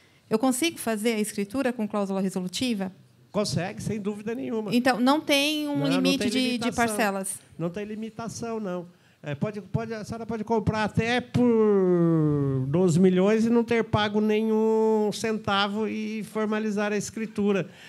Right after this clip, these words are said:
Speaker 2: sem a cláusula resolutiva ou com a cláusula resolutiva. A sua pergunta me permite até estender um pouquinho mais, que é uma questão, às vezes, pouco compreendida pelos profissionais,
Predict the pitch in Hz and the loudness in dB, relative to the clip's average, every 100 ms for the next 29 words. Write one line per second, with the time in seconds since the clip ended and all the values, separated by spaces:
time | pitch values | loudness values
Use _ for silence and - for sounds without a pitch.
0 | - - 220 220 220 202 196 185 170 180 | -12 0 2 2 2 -2 0 0 0 0
1 | 185 190 175 208 208 220 226 233 226 220 | 0 -2 0 0 2 2 4 2 2 0
2 | 220 208 202 208 202 220 220 208 170 151 | 2 2 2 2 4 2 2 2 0 -2
3 | - - - 180 160 226 226 208 226 226 | -10 -18 -8 -4 0 2 2 2 2 2
4 | 220 226 220 208 196 180 170 160 156 175 | 2 2 4 4 4 4 4 4 2 4
5 | 185 220 214 185 214 208 - - - - | 4 4 2 2 0 0 -6 -18 0 2
6 | - 202 190 185 185 180 170 160 156 143 | 4 6 8 8 8 8 6 6 4 6
7 | 170 175 185 175 147 151 202 214 135 120 | 6 6 4 6 6 6 6 6 4 0
8 | - - - - - 185 196 202 202 202 | -8 -20 -20 -20 -4 2 4 4 2 2
9 | 170 214 208 202 185 180 165 156 143 - | 4 6 6 6 6 6 6 6 2 -4
10 | - - 156 165 208 165 139 - 202 202 | -10 -2 2 4 6 4 4 4 4 2
11 | 190 - 190 175 175 147 143 233 240 190 | -2 2 2 2 2 2 2 2 4 2
12 | - 175 139 - 151 113 127 123 120 143 | 2 2 0 0 -2 0 -2 0 2 4
13 | 208 196 120 143 | 4 4 0 -4